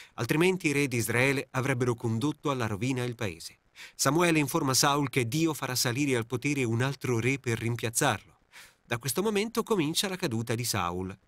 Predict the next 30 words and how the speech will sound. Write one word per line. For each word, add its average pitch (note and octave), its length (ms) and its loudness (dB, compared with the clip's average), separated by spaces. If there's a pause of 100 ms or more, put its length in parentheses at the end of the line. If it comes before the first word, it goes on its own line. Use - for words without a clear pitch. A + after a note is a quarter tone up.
(280)
Nel B2+ 160 -2
frattempo F#3 540 0
Dio E3 300 0
opera D#3 260 -4
dietro B2+ 340 -4
le C3 140 -4
quinte A#2 440 -4
per D#3 200 -6
portare D3 500 -2
al A2+ 120 -2
potere C3+ 440 -2
quel D#3 220 -2
nuovo B2 320 0
re. F2+ 160 -8 (500)
È - 80 -2
un B2+ 160 4
pastorello D3 640 2
insignificante C#3 880 0
di B2 120 -2
nome A#2+ 240 2
Davide. F#2 500 -4 (420)
Di A#2+ 160 -2
certo C3 400 6
il B2 80 4
candidato C3+ 640 2
meno F3+ 380 4
probabile G2 680 -2
per B2+ 180 0
diventare A#2 560 0
re. E2 240 -14